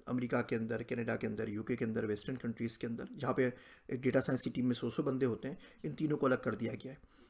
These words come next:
जो लोग डेटा पे काम करते हैं वो डेटा इंजीनियरिंग से रिलेटेड होते हैं, डेटा को प्रिपेयर करते हैं, डेटा पाइपलाइंस बनाते हैं, डेटा को क्लाउड के ऊपर डालते हैं। जो लोग प्रोग्रामिंग कर रहे होते हैं वो डेटा साइंसेज, अ, साइंटिस्ट होते हैं, मशीन लर्निंग डेवलपर्स होते हैं,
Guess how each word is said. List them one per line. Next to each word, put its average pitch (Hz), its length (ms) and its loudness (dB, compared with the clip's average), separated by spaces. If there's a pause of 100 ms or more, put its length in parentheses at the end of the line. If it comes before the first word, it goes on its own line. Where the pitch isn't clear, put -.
(160)
जो 147 60 4
लोग 135 140 6
डेटा 127 200 4
पे 139 120 -2
काम 139 200 2
करते 127 320 -2
हैं 135 200 -6
वो 120 80 -4
डेटा 123 220 2
इंजीनियरिंग 120 420 2
से 139 120 0
रिलेटेड 127 320 0
होते 123 180 -2
हैं, 135 240 -2
डेटा 113 180 2
को 117 100 -4
प्रिपेयर 117 340 0
करते 113 300 -4
हैं, 113 140 2
डेटा 113 180 0
पाइपलाइंस 120 460 0
बनाते 113 340 -2
हैं, 117 120 0
डेटा 110 200 -2
को 120 120 -6
क्लाउड 120 300 0
के 135 80 -2
ऊपर 123 180 -2
डालते 110 300 -2
हैं। - 60 -16 (1000)
जो 151 60 8
लोग 151 140 6
प्रोग्रामिंग 143 300 2
कर 151 140 4
रहे 147 80 2
होते 131 220 2
हैं - 120 -8 (380)
वो 147 80 8
डेटा 143 240 6
साइंसेज, 120 580 2
अ, - 40 -20 (100)
साइंटिस्ट 120 680 0
होते 127 200 0
हैं, 113 200 4
मशीन 110 320 0
लर्निंग 117 200 2
डेवलपर्स 120 460 2
होते - 180 -6
हैं, - 140 -6